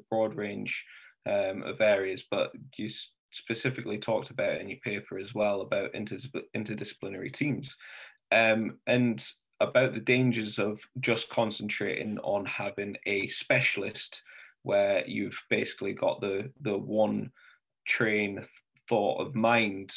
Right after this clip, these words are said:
when you're looking at a specific problem,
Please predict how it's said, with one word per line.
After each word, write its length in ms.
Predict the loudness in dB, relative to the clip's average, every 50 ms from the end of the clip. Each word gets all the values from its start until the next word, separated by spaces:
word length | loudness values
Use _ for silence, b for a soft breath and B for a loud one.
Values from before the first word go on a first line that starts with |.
| -14 -6 -2
when 220 | 0 0 2 0 0
you're 120 | -2 0
looking 420 | 0 -2 -2 -2 -2 -2 -2 -2
at 200 | -2 -2 -4 -4 -4
a 120 | -4 -6 -6
specific 760 | -6 -6 -4 -4 -4 -2 -4 -6 -4 -4 -6 -6 -8 -4
problem, 560 | 0 4 4 4 4 2 -2 -4 -4 -4 -10